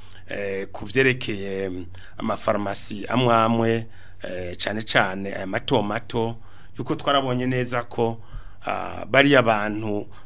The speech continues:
batezwa kuba bakorera iyo miti y'amagendu,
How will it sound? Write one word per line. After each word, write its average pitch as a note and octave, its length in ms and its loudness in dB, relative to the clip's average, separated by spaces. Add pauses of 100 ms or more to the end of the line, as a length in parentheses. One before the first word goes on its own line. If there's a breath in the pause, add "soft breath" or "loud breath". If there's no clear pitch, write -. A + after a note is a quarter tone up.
batezwa B2+ 320 -4
kuba C#3 200 -6
bakorera A#2+ 580 -2 (880)
iyo B2 220 4
miti C#3+ 280 4
y'amagendu, A#2 800 0